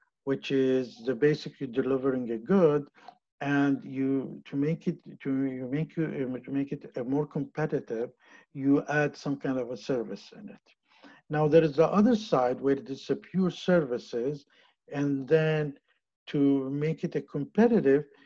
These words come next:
you add some product or you deliver a product in order for, to, for you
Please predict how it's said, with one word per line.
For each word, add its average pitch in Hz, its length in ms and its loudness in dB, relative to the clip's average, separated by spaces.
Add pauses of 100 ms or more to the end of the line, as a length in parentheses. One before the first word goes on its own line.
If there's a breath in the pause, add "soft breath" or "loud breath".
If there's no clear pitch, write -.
(160 soft breath)
you 139 360 2
add 143 260 -2
some 135 280 -4
product 143 540 -2
or 139 260 2
you 139 200 -2
deliver 151 460 0
a 175 80 0
product 151 500 2
in 139 120 -8
order 143 280 -2
for, 127 280 -6 (160)
to, 131 120 -10 (100)
for 131 140 -4
you 135 320 -6